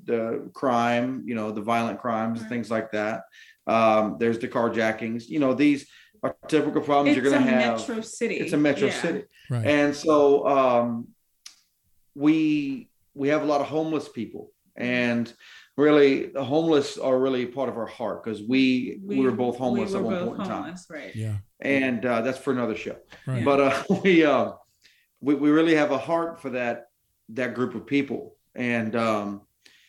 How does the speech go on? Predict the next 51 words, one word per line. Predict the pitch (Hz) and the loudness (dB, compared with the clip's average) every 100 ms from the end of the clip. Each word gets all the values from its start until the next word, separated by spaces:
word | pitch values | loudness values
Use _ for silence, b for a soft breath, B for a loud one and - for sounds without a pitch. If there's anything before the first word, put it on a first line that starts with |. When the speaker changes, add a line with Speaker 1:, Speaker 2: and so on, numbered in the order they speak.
| b | b
Speaker 1:
and | 127 120 | -10 -2
so | 139 | 0
we, | 123 139 131 123 127 - | 4 4 4 2 -4 -8
we | - 139 | -6 -4
do | 117 139 | 2 2
our | 127 | 4
best | 135 135 - | 2 0 -2
to | 117 | -4
help | 127 - | -4 -2
them | 131 123 | -2 -2
every | 104 120 117 123 | -4 -6 -4 -6
chance | - 127 113 | -6 -6 -6
we | 110 | -10
get, | 98 120 117 | -2 0 2
every | 113 113 | 0 -2
turn | 123 120 | -4 -4
we | 107 | -4
get. | 101 104 - _ B B B B B B _ | -4 -6 -8 _ B B B B B B _
And, | 143 151 151 151 | -2 2 2 4
um, | 151 147 147 143 123 - _ _ _ _ _ _ - - | 4 4 4 0 -4 -10 _ _ _ _ _ _ -18 -12
Speaker 2:
It's | 285 | -2
Speaker 1:
so | - | 2
Speaker 2:
actually | 330 320 320 | 4 4 0
some | 285 269 | -2 -4
of | 202 | -4
our | 170 | -6
most | 190 208 - - | -8 -10 -12 -8
faithful | 214 185 - 202 - - | -6 -6 -8 -8 -8 -8
and | 208 202 | -6 -4
most | 196 175 | -4 -2
Speaker 1:
Right. | 147 101 | 0 0
Speaker 2:
loving | 202 190 143 | -2 -2 2
Speaker 1:
We | |
have | 156 147 | 2 2
homeless | 151 151 143 | 2 2 2
Speaker 2:
people | 165 | 2
Speaker 1:
people | 139 | 4
Speaker 2:
in | 139 | 2
Speaker 1:
that | - | 0
Speaker 2:
our | |
Speaker 1:
come | - 156 151 | -2 -2 0
to | 135 | -2
the | 139 | -4
Speaker 2:
church. | 131 156 - - 233 | -4 -6 -8 -12 -12
Speaker 1:
church. | |
Speaker 2:
Yes. | 202 87 | -10 -2
Speaker 1:
Yeah. | 147 143 92 - - | 0 0 -2 -12 -14
Speaker 3:
Yeah. | 110 110 104 - _ _ _ _ _ | -12 -12 -14 -18 _ _ _ _ _
Speaker 1:
Yeah. | 123 120 | -6 -4
And | 123 113 | -4 -2
so, | 156 139 131 | 2 4 2